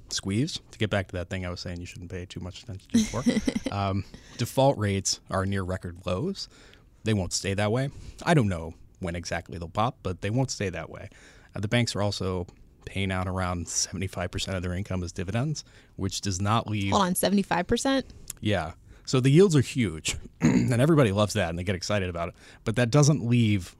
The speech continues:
Speaker 1: much room for error when you're levered fifteen to one, because all you <laughs> need is just a slight downtick in your profit, and when you magnify that,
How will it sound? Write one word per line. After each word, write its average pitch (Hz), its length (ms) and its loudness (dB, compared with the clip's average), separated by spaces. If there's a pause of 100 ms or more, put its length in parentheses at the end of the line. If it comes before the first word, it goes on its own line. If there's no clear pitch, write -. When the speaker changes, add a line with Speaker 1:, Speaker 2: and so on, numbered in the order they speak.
(100)
Speaker 1:
much 107 280 0
room 104 200 0
for - 180 -10
error 95 420 -4 (200)
when 110 140 0
you're 101 120 -2
levered 101 400 0
fifteen 107 400 -2
to 90 80 -6
one, 95 340 -2 (360)
because 104 580 -2 (400)
all 131 120 4
you 135 160 6
<laughs> - 0 -
need 110 300 4
is 104 140 0
just 104 160 0
a - 40 -6
slight 110 460 2
downtick 101 480 -2 (380)
in 98 80 -6
your 95 100 -2
profit, 98 460 2 (320)
and - 80 -6
when 101 80 0
you 95 80 -2
magnify 127 520 2
that, 90 280 -6